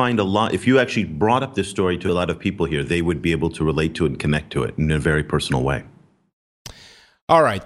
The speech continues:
Speaker 2: let's move on to another fun story. Um, the story of ma-, mass surveillance being voted into law, um, in France, which I am very much against. Uh, and the way I describe it is mass surveillance. It would not please,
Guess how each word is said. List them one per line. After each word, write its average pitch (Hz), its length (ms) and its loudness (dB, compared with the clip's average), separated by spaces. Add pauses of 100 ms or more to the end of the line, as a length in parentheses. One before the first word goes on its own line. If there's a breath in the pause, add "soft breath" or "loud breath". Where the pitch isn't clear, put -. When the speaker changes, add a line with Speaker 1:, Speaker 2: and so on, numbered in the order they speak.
Speaker 2:
let's 196 260 0
move 151 240 0
on 120 340 0
to 135 100 -2
another 143 340 0
fun 127 400 0
story. 95 800 -2 (120)
Um, 113 480 -2
the 127 180 -2
story 127 500 0
of 107 180 -2
ma-, 120 280 -2
mass 131 360 -2
surveillance 123 840 -2
being 107 280 -2
voted 113 460 -2
into 104 260 -4
law, 98 480 -4 (440 loud breath)
um, 90 640 -2 (160)
in 110 360 -2
France, 95 680 -6 (320 loud breath)
which 127 580 0
I 160 180 4
am 131 520 -2
very 120 360 0
much 101 600 -4
against. 92 640 -4
Uh, 101 320 0
and 117 200 0
the 117 80 0
way 147 220 2
I 147 120 2
describe 107 520 0
it 104 200 -2
is 92 260 -4
mass 101 280 -2
surveillance. 90 640 -2
It 110 260 -2
would 110 300 -2
not 127 380 0
please, 117 500 -2